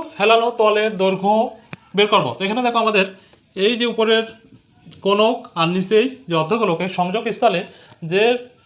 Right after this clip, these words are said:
বৃত্তের, অর্ধগোলকের বৃত্তের যে ব্যাসার্ধ, সেটা কিন্তু দেওয়া আছে দশ সেন্টিমিটার, আর উপরে যে কোণকের উচ্চতা, সেটা কিন্তু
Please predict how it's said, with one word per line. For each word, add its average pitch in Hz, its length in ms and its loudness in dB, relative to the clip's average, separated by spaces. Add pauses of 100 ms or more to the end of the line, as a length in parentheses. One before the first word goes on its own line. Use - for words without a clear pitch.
(240)
বৃত্তের, 185 440 -4 (100)
অর্ধগোলকের 208 880 -2
বৃত্তের 185 300 -2 (120)
যে 202 80 0 (180)
ব্যাসার্ধ, 185 280 0 (340)
সেটা 180 200 -2
কিন্তু 220 180 -8
দেওয়া 190 140 4
আছে 208 160 -2
দশ 175 160 4
সেন্টিমিটার, 170 400 -2 (540)
আর 175 180 6 (280)
উপরে 208 220 0
যে 220 100 0
কোণকের 214 320 2
উচ্চতা, 214 280 2 (120)
সেটা 196 200 -2
কিন্তু 208 140 -4